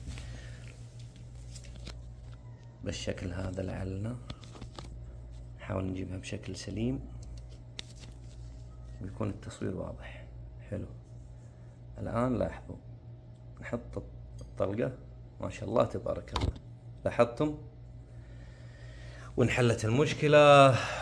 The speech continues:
والله يعطيك خيرها ويكفيك شرها راعيها. وانتبهوا يا إخوان،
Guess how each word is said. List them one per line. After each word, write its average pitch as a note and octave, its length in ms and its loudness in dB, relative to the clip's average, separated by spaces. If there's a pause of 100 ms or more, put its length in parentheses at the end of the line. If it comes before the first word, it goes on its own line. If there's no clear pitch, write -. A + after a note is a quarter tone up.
(140)
والله B2 200 8
يعطيك A2+ 260 2
خيرها G#2+ 720 4
ويكفيك B2 300 -2
شرها A#2 360 8
راعيها. B2 580 8 (1200)
وانتبهوا A2+ 400 10
يا G2 40 12
إخوان، - 260 2